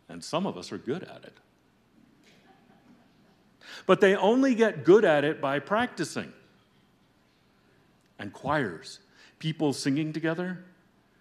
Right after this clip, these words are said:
they only get good at it by practicing together. It is in committed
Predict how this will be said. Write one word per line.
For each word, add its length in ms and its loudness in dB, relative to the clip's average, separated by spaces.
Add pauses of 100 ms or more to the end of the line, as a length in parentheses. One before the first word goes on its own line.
(360)
they 280 -6
only 440 0
get 320 -2
good 180 0
at 200 -2
it 420 -8
by 200 -6
practicing 880 -8 (380)
together. 720 -6 (1300)
It 160 8
is 220 6
in 220 2
committed 760 2